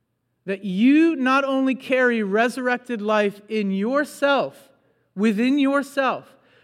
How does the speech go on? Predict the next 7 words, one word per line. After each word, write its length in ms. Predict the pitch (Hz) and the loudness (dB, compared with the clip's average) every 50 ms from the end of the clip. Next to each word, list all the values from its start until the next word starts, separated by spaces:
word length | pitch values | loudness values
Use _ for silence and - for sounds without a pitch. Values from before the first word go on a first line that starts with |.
| _ _ - | _ _ -6
but 160 | 208 220 220 | -4 -4 -2
you 140 | 208 220 220 | -4 -4 -4
carry 580 | 214 - - 220 220 233 240 233 226 214 185 | -6 -10 -10 -6 -2 0 0 2 2 2 0
it 200 | 165 147 117 - - _ _ _ _ _ _ _ _ _ _ _ _ | -2 -4 -6 -12 -18 _ _ _ _ _ _ _ _ _ _ _ _
for 220 | _ _ - - 190 | _ _ -10 -8 -6
your 160 | 185 190 180 | -4 -4 -6
coworker 760 | 185 - - 185 180 175 170 160 156 147 156 - 156 135 131 | -6 -8 -10 -8 -6 -6 -6 -6 -8 -10 -12 -16 -20 -20 -20